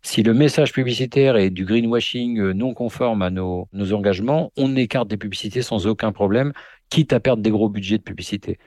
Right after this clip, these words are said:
En revanche, de dire que tel annonceur, euh, j'en sais rien, euh, euh, une banque, euh, et cetera, et cetera, est interdit de publicité pour dire, voilà, j'en sais rien, telle banque qui finance, euh, des, des, des entreprises d'énergie fossile, et cetera,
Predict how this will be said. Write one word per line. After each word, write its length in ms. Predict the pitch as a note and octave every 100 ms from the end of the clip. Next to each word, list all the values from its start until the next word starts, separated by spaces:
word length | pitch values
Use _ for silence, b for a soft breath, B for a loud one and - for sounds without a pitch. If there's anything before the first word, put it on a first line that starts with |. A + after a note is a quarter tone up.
| b b
En 140 | - C3+
revanche, 540 | B2+ C3 F#3 F3 -
de 160 | A#2 A#2+
dire 240 | A#2+ C3+
que 140 | - G#2 -
tel 400 | - F3 C#3+ A#2+ - -
annonceur, 760 | B2 B2+ A2+ B2+ B2 A2+ F#2+
euh, 40 | F2+
j'en 140 | G2
sais 140 | -
rien, 340 | F#2 G#2+ A#2 G#2
euh, 240 | F2+ E2+ - B B B
euh, 340 | F#2 F2+ F2+
une 180 | F#2 G2+
banque, 480 | F#2+ A2 A#2 A#2+ -
euh, 300 | G2 F2+ F#2
et 40 |
cetera, 280 | F2+ G#2 G2+
et 40 | G2
cetera, 300 | - G#2+ G#2+
est 220 | D3 C#3
interdit 480 | C3+ A#2 B2+ B2 B2 - b -
de 100 | B2+
publicité 580 | C3 A#2+ - A2+ C#3
pour 160 | C#3 A2+
dire, 160 | A2 A2
voilà, 220 | G#2 A#2+
j'en 140 | A2+
sais 120 | -
rien, 240 | G2 A2 C3 - _
telle 160 | D#3 B2
banque 380 | C3 C3+ - -
qui 120 | G#2
finance, 500 | - A2+ A#2 A2 - G2 - B B B
euh, 340 | G2+ G2 F#2+ F#2
des, 400 | F#2+ F#2+ F#2+ F#2+
des, 360 | F#2+ F#2+ F#2+ - B _
des 180 | G2+ F#2
entreprises 420 | G#2 G#2+ - A2
d'énergie 340 | G#2 G2 F2 F#2
fossile, 340 | G#2+ - G#2+
et 60 | F#2+
cetera, 520 | G#2 G#2 G2+ A2